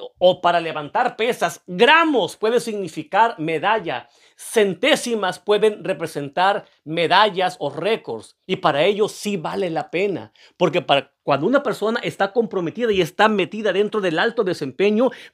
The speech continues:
pequeñas diferencias valen la pena, porque ya en ese tipo de tope, las diferencias son muy pocas.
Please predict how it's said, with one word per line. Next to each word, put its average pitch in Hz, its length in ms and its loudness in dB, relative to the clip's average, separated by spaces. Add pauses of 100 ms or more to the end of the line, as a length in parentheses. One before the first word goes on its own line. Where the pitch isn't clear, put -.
(140)
pequeñas 277 880 2
diferencias 214 840 0 (1000)
valen 156 440 0
la 135 120 -4
pena, 170 300 -4
porque 151 240 -10
ya 185 160 6
en 151 400 2
ese 247 460 2
tipo 233 420 -4
de 135 140 -4
tope, - 580 0 (360)
las 185 140 -2
diferencias 190 460 -2
son 214 160 -6
muy 208 180 -4
pocas. 330 500 -8